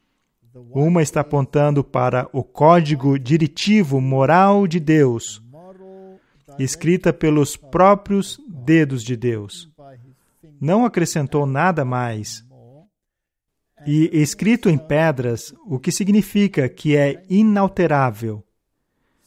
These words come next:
Então, a lei de Deus permanece. Ora, mas o que faz a lei de Deus?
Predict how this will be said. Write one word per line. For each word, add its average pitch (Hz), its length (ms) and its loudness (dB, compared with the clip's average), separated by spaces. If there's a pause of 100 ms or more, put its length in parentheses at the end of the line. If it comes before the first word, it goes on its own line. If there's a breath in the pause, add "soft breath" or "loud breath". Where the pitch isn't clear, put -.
(160)
Então, 156 440 2
a 170 60 4
lei 147 180 2
de 135 140 -2
Deus 143 320 0
permanece. 190 800 0 (680)
Ora, 151 440 0
mas 185 480 0
o 214 100 -2
que 285 160 2
faz 156 560 2
a 151 80 -2
lei 139 260 2
de 127 140 -6
Deus? 123 500 -4